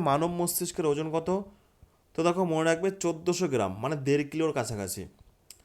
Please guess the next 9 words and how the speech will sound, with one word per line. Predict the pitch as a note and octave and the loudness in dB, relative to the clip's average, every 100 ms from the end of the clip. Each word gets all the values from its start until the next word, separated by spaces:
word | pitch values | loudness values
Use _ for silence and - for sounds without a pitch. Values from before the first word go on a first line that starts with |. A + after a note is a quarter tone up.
| _ _ _ _ - | _ _ _ _ -6
তো | C#3 | 0
মানব | C#3 E3 F#3+ F#3 | 2 4 4 2
মস্তিষ্কের | F#3 F#3 F3+ E3+ | 0 -2 -2 -2
ওজন | D#3 D#3+ | -2 -2
হচ্ছে | E3 G#3 G#3 | 0 -2 0
চোদ্দোশো | D3+ D3+ D3 E3 F3 B2 | -4 -4 -4 -4 -2 -2
গ্রাম, | G2+ E2 C#2+ - C3+ | -2 -4 -12 -4 -4
এক | C3+ - | -4 -8
কিলো | D#3 D#3+ | -4 0